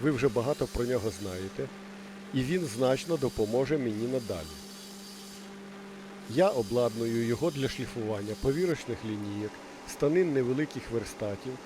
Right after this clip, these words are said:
та інших подібних завдань, вдосконалюючи його, де можливо. Крім того, я налаштовую власний шліфувальний верстат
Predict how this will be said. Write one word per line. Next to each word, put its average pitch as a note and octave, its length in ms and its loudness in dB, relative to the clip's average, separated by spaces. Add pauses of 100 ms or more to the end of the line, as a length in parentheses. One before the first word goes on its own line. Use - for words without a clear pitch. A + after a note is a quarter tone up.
(240)
та B2+ 100 4
інших E3 400 4
подібних C3 520 0
завдань, G#2 480 -2 (420)
вдосконалюючи G#2 840 -2
його, C#3 240 -2 (840)
де C#3+ 100 8
можливо. G2+ 360 0 (2000)
Крім E3+ 320 6
того, A#2 340 4
я C#3 140 4
налаштовую A#2 880 2
власний C#3+ 380 2
шліфувальний A#2+ 680 0
верстат G#2 520 -4